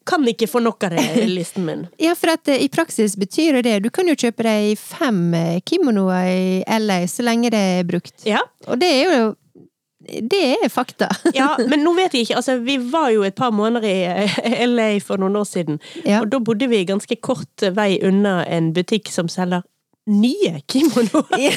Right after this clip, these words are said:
Speaker 1: <laughs> Som heter, butikken heter Open the Kom-, the, Open the Kimono. Men, eh, da får jeg ligge under den, da bare gå og se etter brukte
Speaker 2: Nei, men,
Speaker 1: kimonoer.
Speaker 2: ja, men en kimono.
Speaker 1: Ja, det har jo
Speaker 2: Altså,
Speaker 1: fremdeles tre plagg
Speaker 2: ja, det er det
Speaker 1: igjen.
Speaker 2: jeg mener. Det er jo noe med dette der at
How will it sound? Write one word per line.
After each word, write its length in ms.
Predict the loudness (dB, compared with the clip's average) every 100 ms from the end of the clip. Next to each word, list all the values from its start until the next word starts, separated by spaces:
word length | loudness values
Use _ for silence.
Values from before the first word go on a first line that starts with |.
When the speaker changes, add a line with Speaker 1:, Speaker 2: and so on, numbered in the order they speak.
| -2 -4
Speaker 1:
<laughs> 220 | -2 -4 0
Som 180 | 2
heter, 380 | 4 2 0 0 0 -2 0
butikken 380 | 0 0 0 2
heter 160 | 2 2
Open 300 | 2 2 2
the 60 | 0
Kom-, 220 | 0 -2 -2
the, 380 | -2 0 0 -2 0
Open 320 | 0 0 0
the 80 | 0
Kimono. 680 | -2 -4 0 2 2 2 0 -2 -2 0
Men, 240 | 0 0 0
eh, 400 | 0 0 2 2
da 140 | 0 0
får 80 |
jeg 80 | 2
ligge 220 | 2 2 2
under 160 | 2
den, 240 | 2 0 0
da 140 | 0
bare 220 | 0 0 0
gå 140 | 0
og 20 |
se 120 | 0 0
etter 160 | 0
brukte 380 | 0 -4 -4 0
Speaker 2:
Nei, 140 | 2 2 2
men, 160 | 0
Speaker 1:
kimonoer. 220 | -2 -6 -12 -2
Speaker 2:
ja, 240 | 2 4 4
men 160 | 2 -2 -2
en 380 | 2 4 4 0 0
kimono. 560 | 2 4 4 4 2 -2 -20
Speaker 1:
Ja, 320 | -16 -12 -4
det 80 | -2
har 80 | 2
jo 140 | 2
Speaker 2:
Altså, 180 | 2 2
Speaker 1:
fremdeles 320 | 2 2 2 2 0
tre 80 |
plagg 180 | 0 2
Speaker 2:
ja, 60 | 2
det 0 |
er 20 |
det 80 | 2
Speaker 1:
igjen. 160 | 2
Speaker 2:
jeg 80 | 2
mener. 320 | 2 2 0
Det 160 | 0 2
er 80 | 2
jo 60 | 2
noe 240 | 0 0
med 100 | 2
dette 220 | 2 2
der 220 | 2 4 2
at 160 | -2